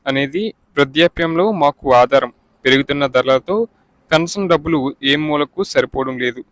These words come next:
ఆరోగ్య ఖర్చులు, ఇతర అవసరాలు తీర్చుకోవడం కష్టంగా మారింది. రాష్ట్ర ప్రభుత్వం వెంటనే స్పందించి డిఏ పెంచితే కొంతైనా ఊరట లభిస్తుందని"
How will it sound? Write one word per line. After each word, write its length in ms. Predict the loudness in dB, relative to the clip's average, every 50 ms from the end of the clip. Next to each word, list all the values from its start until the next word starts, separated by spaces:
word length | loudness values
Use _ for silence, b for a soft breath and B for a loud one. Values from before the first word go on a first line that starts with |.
| _
ఆరోగ్య 440 | 6 8 8 8 8 6 4 2 0
ఖర్చులు, 480 | 2 2 0 0 0 -2 0 2 4 4
ఇతర 360 | 2 2 0 0 2 2 2 2 2
అవసరాలు 600 | 0 0 0 0 2 2 4 4 4 2 0 0 -2 _
తీర్చుకోవడం 540 | -8 -8 -8 -10 -6 -2 0 0 0 0 -2
కష్టంగా 500 | -4 -4 -4 -4 -4 -8 -6 -2 0 0
మారింది. 440 | 2 2 0 0 0 -2 -6 -12 -18 _ _ _ _ _ _ _ _ _ 0
రాష్ట్ర 360 | 4 4 4 4 2 -4 -8
ప్రభుత్వం 400 | -4 -2 -2 -2 -2 -4 -4 -2
వెంటనే 360 | 0 -2 -2 -2 -4 -6 -6
స్పందించి 580 | -8 -8 -6 -6 -6 -6 -6 -8 -10 -8 -8 -8
డిఏ 320 | -8 -8 -4 -2 0 0
పెంచితే 580 | 0 -2 -6 -8 -8 -10 -8 -4 -2 -2 -2 -2 -6 _ _ _ _ _
కొంతైనా 420 | -2 -2 0 0 0 0 2 0
ఊరట 300 | 0 0 0 0 0 -2
లభిస్తుందని" 640 | -2 -2 -2 -2 -4 -8 -12 -10 -10 -10 -8 -8 -10